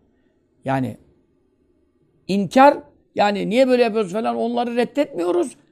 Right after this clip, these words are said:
Ama çünkü tasavvufun kendine göre kendi ilhamları var, şeyleri var. Kurucularından bahsediyorum. Sonrakiler kattı karıştırdıysa onu söylemiyorum.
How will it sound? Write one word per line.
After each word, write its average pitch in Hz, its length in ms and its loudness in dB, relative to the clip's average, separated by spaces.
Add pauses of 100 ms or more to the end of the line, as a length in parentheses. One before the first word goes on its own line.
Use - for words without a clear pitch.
(280)
Ama 196 220 2
çünkü 175 200 -8
tasavvufun 175 560 -4
kendine 175 280 -2
göre 165 260 -4
kendi 160 300 -4
ilhamları 160 720 -2
var, 160 140 0
şeyleri 160 440 -8
var. 160 200 -4
Kurucularından 190 800 -2
bahsediyorum. 135 540 -4
Sonrakiler 175 540 -8
kattı 160 280 -10
karıştırdıysa - 580 -10
onu - 120 -10
söylemiyorum. - 440 -10